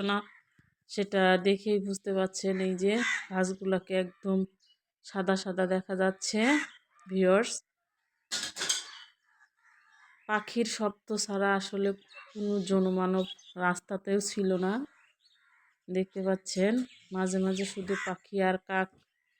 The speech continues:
ডাকার শব্দগুলোই আমার কানে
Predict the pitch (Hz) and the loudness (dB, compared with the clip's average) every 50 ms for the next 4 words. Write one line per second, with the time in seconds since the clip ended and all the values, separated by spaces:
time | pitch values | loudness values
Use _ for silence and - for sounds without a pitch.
0 | _ _ _ _ _ _ _ - - 190 190 180 175 - 185 185 190 - - 190 | _ _ _ _ _ _ _ -14 -6 -4 -2 -2 -2 -2 -2 -2 -2 -2 -2 -4
1 | 185 180 185 190 190 185 185 185 185 190 190 190 185 - - - _ _ _ _ | -4 -2 -2 -2 -2 -2 0 0 2 2 2 0 0 -4 -10 -20 _ _ _ _
2 | _ _ _ _ _ _ _ _ _ _ _ _ _ _ _ _ - 170 185 190 | _ _ _ _ _ _ _ _ _ _ _ _ _ _ _ _ -8 -2 0 0
3 | 185 180 185 - 190 180 180 180 | 0 0 0 0 0 0 0 2